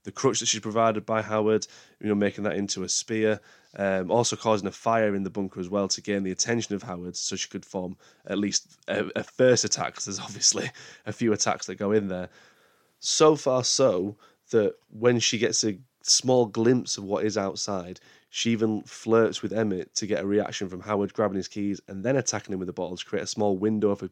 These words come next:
opportunity to escape. She's showing time and time again that she can fight and has the ability to overcome a horrible situation, something that builds her character and shapes her for the ending of this film. From where we see her at the start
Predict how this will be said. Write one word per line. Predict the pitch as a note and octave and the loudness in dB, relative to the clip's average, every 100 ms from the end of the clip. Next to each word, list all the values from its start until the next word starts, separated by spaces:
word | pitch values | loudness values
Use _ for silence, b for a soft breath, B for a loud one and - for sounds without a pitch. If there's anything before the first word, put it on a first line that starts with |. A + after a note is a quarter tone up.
| _ | _
opportunity | G#2 G2+ - A#2+ G#2+ - G2 F2+ B B B - | -12 -10 -6 0 0 0 -6 -10 B B B -6
to | - | -4
escape. | F#2 - B2+ A2 F2 - B B B _ _ | -2 0 2 2 0 -6 B B B _ _
She's | - B2 A2 | 0 2 4
showing | - B2+ A#2 G#2+ | 6 6 6 2
time | - A#2+ A2+ | 0 0 2
and | G#2 | 0
time | - G#2+ G2 | -4 -4 -4
again | F#2+ A2+ G#2 | -4 -2 -2
that | - | -4
she | - | -8
can | - A#2 B2 | -8 -4 -4
fight | - F2+ F2+ F2+ b b - | -6 -14 -14 -14 b b -4
and | |
has | G2+ F#2+ | -2 0
the | G2 | -2
ability | F2+ A2 G#2+ - | 2 0 0 -4
to | G2 G2+ | -4 -2
overcome | F#2+ F#2 G#2 | -4 -6 -10
a | G2 | -10
horrible | - G#2+ F#2+ | -6 -6 -4
situation, | - F#2 - G#2 G#2 - F#2 | -8 -10 -4 -2 -4 -6 -8
something | G#2+ G2+ G2 | -8 -4 -6
that | E2 | 0
builds | G#2+ G2+ - | 0 0 -2
her | F#2 | -8
character | - G2+ F2 - F2+ B B - | -6 -4 -4 -6 -10 B B -8
and | G2 | -2
shapes | - G#2 G#2+ | 2 2 0
her | |
for | G2+ G2+ | -6 -2
the | G#2 | 0
ending | G#2 G2 | 0 0
of | G2 F2 | -2 -4
this | F#2+ - | -8 -2
film. | A#2+ G#2+ | 0 0
From | - G2+ | -4 -4
where | G#2+ G2+ | 0 0
we | F#2+ | 0
see | - A2+ | 0 2
her | G#2 | 2
at | |
the | - | -2
start | - A#2+ A2 G2+ | -2 2 2 0